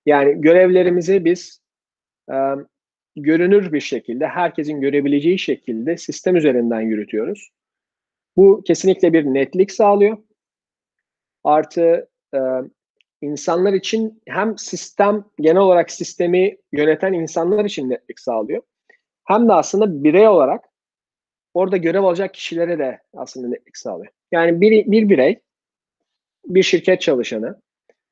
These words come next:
bana atanmış görevler nelerdir diye direkt baktığında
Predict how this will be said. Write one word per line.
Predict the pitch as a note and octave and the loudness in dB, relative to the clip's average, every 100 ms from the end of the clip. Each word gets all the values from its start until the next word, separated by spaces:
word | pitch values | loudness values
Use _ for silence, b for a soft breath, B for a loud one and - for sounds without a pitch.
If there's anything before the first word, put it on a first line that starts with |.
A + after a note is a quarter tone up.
| _ _ _ | _ _ _
bana | - F3 G#3+ | 0 2 2
atanmış | G#3 - F#3 G3+ - | 2 0 0 -2 -4
görevler | - D#3 E3 E3 F3 | 0 4 4 2 0
nelerdir | E3+ D#3 D#3+ F#3 E3+ C#3+ A2+ | 0 0 2 2 0 -6 -8
diye | B2 F#3+ G#3 _ _ - | -8 -10 -12 _ _ -6
direkt | E3 _ | -6 _
baktığında | D3 D3+ - E3 C#3+ A2+ C3 | -4 -4 -8 -10 -8 -10 -12